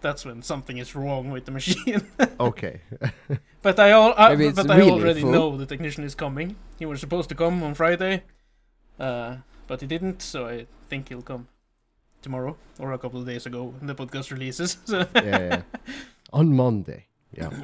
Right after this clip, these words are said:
Speaker 1: <laughs> Yeah, on Monday. So I hope, uh,
Speaker 3: We should really wrap it up before our,
Speaker 2: Yeah,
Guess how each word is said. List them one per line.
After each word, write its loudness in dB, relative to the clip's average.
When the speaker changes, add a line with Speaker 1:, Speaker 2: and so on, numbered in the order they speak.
Speaker 1:
<laughs> -20
Yeah, -6
on -10
Monday. -12
So -6
I -2
hope, 0
uh, -4
Speaker 3:
We 4
should 4
really 6
wrap -2
it -2
up 2
before 0
our, 6
Speaker 2:
Yeah, 2